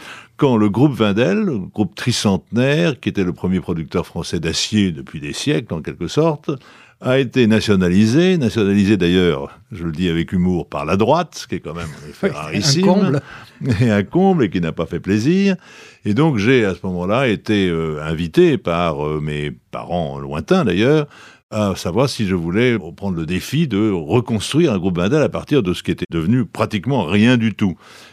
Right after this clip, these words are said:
Speaker 1: Et j'ai senti à ce moment-là, si vous voulez, quelque chose d'un peu similaire.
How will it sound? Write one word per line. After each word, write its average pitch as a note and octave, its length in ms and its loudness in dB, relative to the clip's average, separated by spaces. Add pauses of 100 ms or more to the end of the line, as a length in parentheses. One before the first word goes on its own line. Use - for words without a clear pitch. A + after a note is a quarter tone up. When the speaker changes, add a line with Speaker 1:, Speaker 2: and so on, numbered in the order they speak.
(100)
Speaker 1:
Et A2+ 320 2
j'ai G2+ 160 0
senti B2 380 -2
à C#3+ 100 -2
ce - 120 -10
moment-là, A2+ 240 -2
si - 100 -10
vous A2 60 -6
voulez, B2 140 0
quelque F#2 100 -10
chose A2+ 140 -6
d'un A2+ 60 -2
peu G2+ 120 -4
similaire. G2 580 0